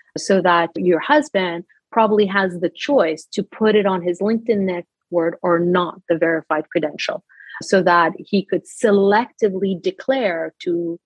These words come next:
people, potential employers, or other institutions where he got his degree. And that's gonna be really, really important and an important promise of web three. And that is that we're gonna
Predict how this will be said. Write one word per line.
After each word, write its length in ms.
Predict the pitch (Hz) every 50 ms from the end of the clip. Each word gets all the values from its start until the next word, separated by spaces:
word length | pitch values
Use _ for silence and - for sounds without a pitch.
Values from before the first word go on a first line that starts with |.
| _ -
people, 360 | - 247 233 226 240 220 214 202
potential 440 | - 170 - 160 156 - - 160
employers, 880 | 160 165 - _ - 220 214 208 208 202 202 202 190 190 196 196 - - - - - - - - -
or 220 | - 180 - - -
other 300 | 190 202 196 214 196 185
institutions 1000 | 180 180 - - - 185 - - 320 349 - - - 175 170 170 170 170 - _ _ _ _ - -
where 320 | 196 170 208 202 202 196 196
he 160 | - 190 165
got 220 | - 180 160 156 _ _ -
his 220 | 165 165 160 - _ -
degree. 340 | 160 160 165 - - - _ _ _ _ _ _ _ -
And 160 | 190 196 202
that's 220 | 202 202 214 208
gonna 180 | - 226 202 190
be 160 | 185 180 175
really, 320 | 170 185 190 180 180 185
really 360 | 175 170 175 175 175 180 165 165
important 480 | 165 156 - - 165 165 175 156 160
and 240 | 165 170 175 185 196
an 140 | 226 220 214
important 480 | 226 226 226 226 - 359 330 302 269
promise 460 | - - 320 349 359 302 220 196 - 208
of 120 | 196 185
web 160 | 220 214 208 - _ -
three. 240 | 285 277 226 180
And 160 | 175 180 196 190
that 180 | 202 208 214
is 180 | 208 208 208 202
that 140 | - 185 -
we're 120 | 202 208
gonna 260 | 190 208 185 180 175